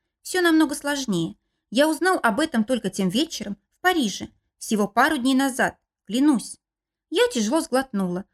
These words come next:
схватилась рукой за шарф, который так не вовремя оказался рядом, но сбегать не спешила. "Почему тогда?" "Потому что в тот вечер мы впервые взглянули на тебя, как на женщину.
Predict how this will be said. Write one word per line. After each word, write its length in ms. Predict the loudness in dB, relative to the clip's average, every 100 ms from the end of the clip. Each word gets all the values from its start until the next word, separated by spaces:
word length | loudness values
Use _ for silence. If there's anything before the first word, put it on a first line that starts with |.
| _
схватилась 640 | -14 -2 -2 0 -2 -2
рукой 300 | -6 -2 -2
за 120 | -2
шарф, 320 | -4 -4 -6 -8 _ _ -6
который 340 | -4 0 0
так 300 | 2 -2 0
не 120 | -2
вовремя 440 | 0 0 2 0 0
оказался 580 | -4 -2 -2 -2 -4
рядом, 460 | -4 -4 -4 -8 -14 _ _ -4
но 140 | -2
сбегать 420 | -2 -2 0 0
не 80 | -4
спешила. 600 | -6 -10 -8 -6 -8 -10 _ _ _ _ _
"Почему 360 | -8 -2 0 2
тогда?" 440 | 0 -2 -4 -6 _ _ _ _ _
"Потому 320 | -4 2 4 2
что 140 | -2
в 60 | -8
тот 220 | -8 0
вечер 360 | -2 -2 -10 -14 _ 0
мы 120 | 0
впервые 460 | 2 0 2 2 0
взглянули 500 | 0 0 2 2 4
на 160 | 2
тебя, 380 | 0 -2 -2 -2 _
как 140 | -10 2
на 140 | 2
женщину. 640 | 4 -2 -2 -6 -8 -8